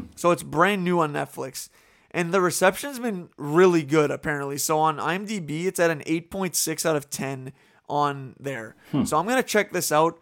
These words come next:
Speaker 1: Maybe by the time we record our next one, I could report back on it.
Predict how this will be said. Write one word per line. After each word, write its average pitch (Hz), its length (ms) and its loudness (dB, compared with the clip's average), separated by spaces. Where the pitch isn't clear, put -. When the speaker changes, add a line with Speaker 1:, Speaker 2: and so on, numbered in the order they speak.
Speaker 1:
Maybe 175 220 -2
by 202 160 4
the 185 100 4
time 170 180 -2
we 175 60 0
record 156 300 2
our 147 80 4
next 143 260 -4
one, 160 100 0
I 160 40 0
could 151 160 -4
report 143 420 -2
back 135 260 -6
on 165 200 -2
it. 202 120 -8